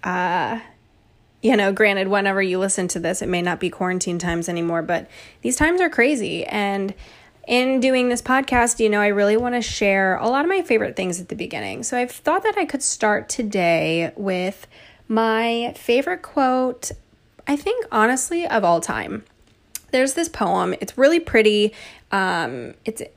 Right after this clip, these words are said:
very inspiring. It has just really great lines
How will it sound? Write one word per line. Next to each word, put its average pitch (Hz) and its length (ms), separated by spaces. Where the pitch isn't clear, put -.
very 233 840
inspiring. 220 1120
It 220 80
has 202 260
just - 340
really 226 300
great 226 280
lines 185 420